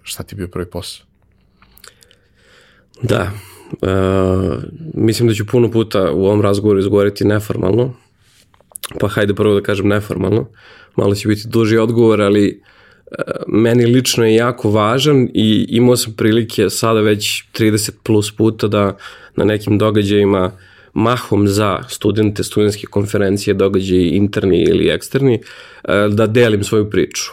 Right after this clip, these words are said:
Speaker 2: i reakcije su bile sjajne. Tako da da, e, sve se desilo na holu, e, trinaeste Beogradske gimnazije na nekom odmoru, e, gde sam sa drugaricom koju sam poznavao iz osnovne škole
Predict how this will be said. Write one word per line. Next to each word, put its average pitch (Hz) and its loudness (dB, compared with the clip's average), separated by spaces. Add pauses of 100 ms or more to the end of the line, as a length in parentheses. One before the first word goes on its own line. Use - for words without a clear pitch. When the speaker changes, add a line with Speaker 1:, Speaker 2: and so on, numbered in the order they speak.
(120)
Speaker 2:
i 104 2 (120)
reakcije 110 -2
su 110 -6
bile 101 0
sjajne. - -6 (880)
Tako 104 -2
da 107 2
da, 98 0 (320)
e, 69 0
sve - -4
se - -6
desilo 110 2
na 98 2
holu, 101 0 (600)
e, - -4
trinaeste 107 0
Beogradske 101 0
gimnazije 101 4
na 95 4
nekom 98 0
odmoru, 120 2 (540)
e, 101 0
gde 101 0
sam 104 0
sa 104 2 (240)
drugaricom 104 0
koju 98 0
sam 101 -4
poznavao 104 2
iz 101 2
osnovne 98 2
škole 131 2